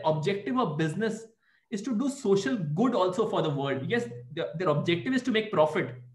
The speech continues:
but profit with good cause. So like, sir,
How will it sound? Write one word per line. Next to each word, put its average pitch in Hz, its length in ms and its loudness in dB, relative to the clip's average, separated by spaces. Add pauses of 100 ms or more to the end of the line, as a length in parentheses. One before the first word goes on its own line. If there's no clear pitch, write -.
(340)
but 220 220 -6
profit 269 400 4
with 330 240 0 (140)
good 226 240 0
cause. 165 440 4 (560)
So - 140 -6
like, 254 180 2
sir, 302 160 4